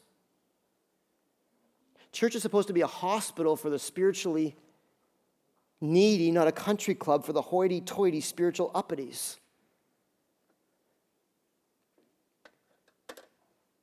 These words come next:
He's calling us today. As we are. Notice he doesn't call them after they get their lives, lives figured out. They don't say, "Let me take care of some things, gotta get some things cleaned up."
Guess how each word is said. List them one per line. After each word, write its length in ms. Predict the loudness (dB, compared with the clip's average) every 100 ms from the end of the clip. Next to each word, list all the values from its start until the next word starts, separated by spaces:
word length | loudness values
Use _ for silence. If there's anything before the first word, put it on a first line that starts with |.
| _
He's 120 | -14
calling 380 | -6 -2 -2 -2
us 160 | -6 -6
today. 480 | -4 -2 -2 -6 -14 _ _ _ _ _ _ _ 6
As 300 | 8 8 8
we 160 | 6
are. 360 | 6 4 -2 -10 -2 8
Notice 300 | 10 10 8
he 80 |
doesn't 200 | 6 6
call 280 | 4 6 8
them 120 | 6 6
after 260 | 2 4
they 100 | 4
get 160 | 4 4
their 120 | 4
lives, 480 | 6 6 4 2 -4
lives 340 | 2 6 6 4
figured 300 | 0 2 4
out. 360 | 2 0 -4 -20 _ _ _ -20
They 200 | -4 2
don't 80 | 6
say, 100 | 8
"Let 120 | 8
me 60 | 6
take 180 | 6
care 180 | 8 6
of 80 | 6
some 100 | 6
things, 160 | 6 6
gotta 140 | 4
get 80 | 4
some 120 | 4
things 220 | 4 2
cleaned 280 | 2 2 4
up." 460 | 4 4 2 -6